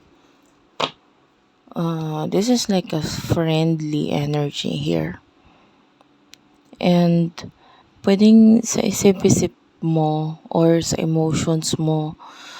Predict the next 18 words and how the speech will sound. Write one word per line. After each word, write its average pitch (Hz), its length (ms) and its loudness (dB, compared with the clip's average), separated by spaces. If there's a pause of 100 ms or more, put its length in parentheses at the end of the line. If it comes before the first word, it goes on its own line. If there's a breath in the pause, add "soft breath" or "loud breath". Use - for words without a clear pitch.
(560 loud breath)
you 190 200 4
like 202 320 0
it 190 160 -4
when, 160 640 -4
you 156 120 0
know, 147 280 -6 (1120 loud breath)
may 170 160 0
connection 170 600 0
sa - 120 -6
inyo 156 240 -4
or 156 240 -6
may 160 160 -6
communication 151 880 -2
sa - 160 -4
inyo. 147 480 -6 (560 loud breath)
Lalo 170 320 2
na 165 120 0
kung, 151 440 0